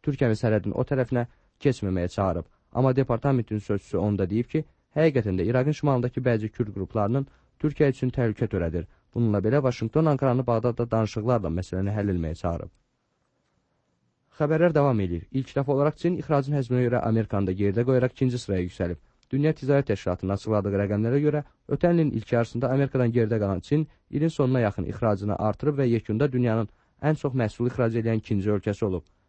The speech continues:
Ekspertlər deyirlər ki, indiki artım templəri davam eləsə, Çin dünyanın ən böyük ixracatçısı Almaniyanı da geridə qoya bilər.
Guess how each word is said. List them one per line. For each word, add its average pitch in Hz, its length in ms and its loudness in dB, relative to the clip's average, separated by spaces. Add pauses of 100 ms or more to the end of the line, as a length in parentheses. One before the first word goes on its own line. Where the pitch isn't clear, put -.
(180)
Ekspertlər 131 560 -2
deyirlər 107 320 0
ki, 139 120 -2
indiki 117 260 -2
artım 104 240 -2
templəri 90 400 -4
davam 117 240 0
eləsə, 135 320 -2 (320)
Çin 170 220 -2
dünyanın 135 280 0
ən 117 240 2
böyük 98 220 0
ixracatçısı 98 520 -2
Almaniyanı 113 480 0
da 113 60 0
geridə 110 340 0
qoya 87 160 -4
bilər. 85 240 -6